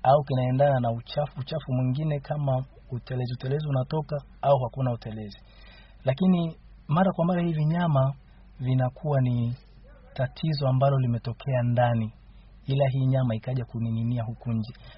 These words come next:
Na mara kwa mara ni mishipa ya damu inayovimba na kuvilia kama damu ndani, ambayo kitaalamu tunaita hemorrhoids.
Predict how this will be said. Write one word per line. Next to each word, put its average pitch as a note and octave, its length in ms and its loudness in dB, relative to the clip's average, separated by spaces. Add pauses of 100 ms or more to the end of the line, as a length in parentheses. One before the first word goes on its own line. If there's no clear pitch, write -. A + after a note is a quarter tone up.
Na C#3+ 100 6
mara F#3+ 160 6
kwa F3+ 100 2
mara F3+ 180 6
ni C3 360 4 (320)
mishipa C3 460 0
ya B2 160 2
damu C#3 640 2 (340)
inayovimba B2 1000 2
na A2 100 0 (100)
kuvilia A#2+ 600 -2
kama B2 260 -2
damu A#2 280 -2
ndani, A2 420 -2 (240)
ambayo B2+ 200 -4
kitaalamu B2 400 -4
tunaita A#2 380 -6 (300)
hemorrhoids. G#2+ 600 -2